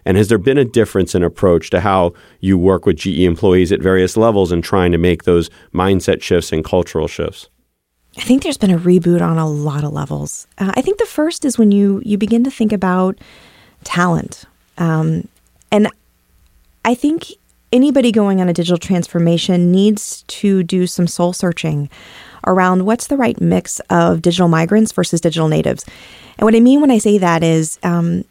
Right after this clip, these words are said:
Speaker 2: you know, for a digital industrial company like G E, for anybody that's in an industrial business that's going on this journey,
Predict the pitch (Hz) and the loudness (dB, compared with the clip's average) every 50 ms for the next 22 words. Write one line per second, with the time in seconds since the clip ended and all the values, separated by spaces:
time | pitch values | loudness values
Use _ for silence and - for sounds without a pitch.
0 | _ _ - - 202 196 190 185 185 190 - - - 220 208 226 262 247 254 247 | _ _ -6 0 2 2 4 2 0 -2 -6 -4 -2 0 2 2 2 2 4 2
1 | 226 208 196 190 - - 196 185 - - 190 - 185 180 175 170 165 160 - - | 4 4 2 0 -2 -4 -6 -4 -2 -2 -2 0 0 0 0 2 0 0 -2 -2
2 | 180 165 180 180 180 175 180 175 - - - - 220 269 311 202 165 156 156 151 | -4 -2 0 2 2 2 2 0 0 -2 -2 0 2 2 2 2 2 2 2 0
3 | 156 - - 165 160 156 151 151 156 156 151 - - - 170 156 165 160 160 170 | -2 -2 -2 0 0 0 0 0 0 0 0 -2 0 -2 -2 0 0 0 0 -2
4 | - - 170 - - - 175 170 165 165 165 160 - - - 175 175 175 165 160 | -2 -4 -6 -8 -2 -2 0 2 2 2 0 0 -2 -2 0 0 2 2 2 0
5 | 151 | -2